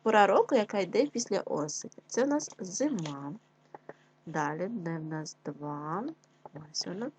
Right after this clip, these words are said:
Хто малює візерунки на вікнах? Мороз. Три.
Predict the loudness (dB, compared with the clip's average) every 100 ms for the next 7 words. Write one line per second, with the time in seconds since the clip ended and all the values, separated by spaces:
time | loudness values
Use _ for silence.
0 | -20 -20 -20 -6 4 6 6 8 8 8
1 | 4 4 2 0 0 0 2 0 -2 -6
2 | -18 -18 -10 -2 2 2 0 -2 -2 -2
3 | -4 -8 _ _ _ _ _ _ _ _
4 | -20 -16 -16 _ _ _ _ _ _ _
5 | _ -10 -6 -6 -6 -6 -8